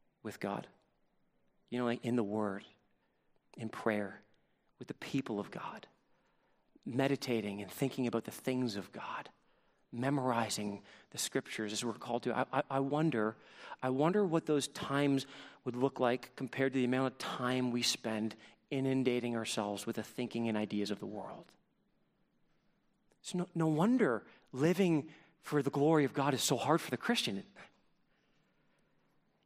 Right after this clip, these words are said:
And, and, and loved one, listen, the, the good news here is this can actually be reversed.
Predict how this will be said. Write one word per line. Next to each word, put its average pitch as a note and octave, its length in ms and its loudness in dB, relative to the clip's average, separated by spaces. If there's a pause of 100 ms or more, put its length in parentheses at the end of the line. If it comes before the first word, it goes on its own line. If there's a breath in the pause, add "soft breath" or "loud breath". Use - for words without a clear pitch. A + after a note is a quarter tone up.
(160)
And, D#3 160 2
and, E3+ 240 6
and D#3 120 4
loved F#3+ 200 6
one, D3+ 80 4
listen, F#3+ 240 4
the, D3+ 80 4
the D3+ 180 0
good E3 180 4
news A3 180 0
here F3 180 2
is D3+ 80 -2
this G3 180 4
can D#3+ 220 0
actually G3 400 2
be D#3+ 360 4 (240 loud breath)
reversed. D3 760 0